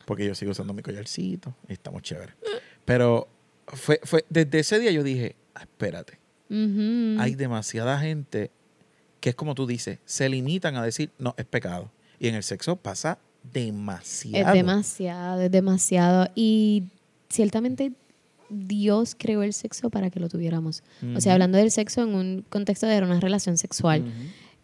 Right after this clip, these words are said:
Speaker 2: esto, el sexo es para disfrutárselo. El sexo, ¿verdad? Eh, yo, de hecho, sigo a una persona que es española y ella me encanta porque ella es psicóloga, es sexóloga.
Speaker 1: Ujú.
Speaker 2: Y ella dice eso, que quie-, ella quiere volver a traer el buen sexo, bueno, o traerlo, porque pues no sabemos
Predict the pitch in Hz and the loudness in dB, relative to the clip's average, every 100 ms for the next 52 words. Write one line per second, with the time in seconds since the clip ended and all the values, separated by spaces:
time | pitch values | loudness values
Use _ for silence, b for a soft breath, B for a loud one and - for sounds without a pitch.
0 | 180 180 165 - 185 180 175 175 175 - | 6 6 6 2 4 6 8 6 6 4
1 | 190 180 185 170 190 175 196 202 208 - | 0 2 0 2 2 4 6 6 4 4
2 | 196 180 160 - 160 151 - b b b | 4 4 -2 -2 -2 -2 -8 b b b
3 | b 175 170 - 175 180 - 190 185 170 | b 0 2 0 -2 0 4 6 8 8
4 | 165 180 196 190 170 170 165 180 170 170 | 6 6 4 0 2 0 0 -2 0 0
5 | 190 170 - - 165 170 175 185 180 180 | -2 -6 -6 2 4 6 6 4 4 2
6 | 170 175 165 175 170 - 160 160 170 170 | 0 -2 -2 -2 -2 -2 -4 -4 -2 0
7 | 175 175 165 - b b - 170 180 190 | 0 0 -2 -6 b b -2 0 2 4
8 | 226 220 165 165 160 - 196 196 165 160 | 4 2 2 0 0 2 4 6 4 0
9 | 175 - 190 170 156 151 120 113 113 - | -2 0 0 0 -2 -4 -8 -10 -12 -6
10 | 185 175 175 175 180 185 190 196 196 185 | -2 2 4 4 6 6 6 6 6 6
11 | 180 175 175 196 190 196 185 196 175 160 | 6 4 2 2 4 6 6 2 0 -2
12 | 180 175 180 190 202 202 185 185 190 185 | -2 0 -2 -2 -2 -2 0 0 0 -2
13 | - 180 170 175 175 - 170 160 - 175 | -4 -4 2 2 2 0 -4 -4 -6 -8
14 | 170 170 170 156 151 143 160 160 151 151 | -6 -6 -6 -6 -6 -4 -4 -4 -6 -8
15 | - 165 156 151 147 165 160 160 | -12 -12 -10 -10 -8 -8 -6 -6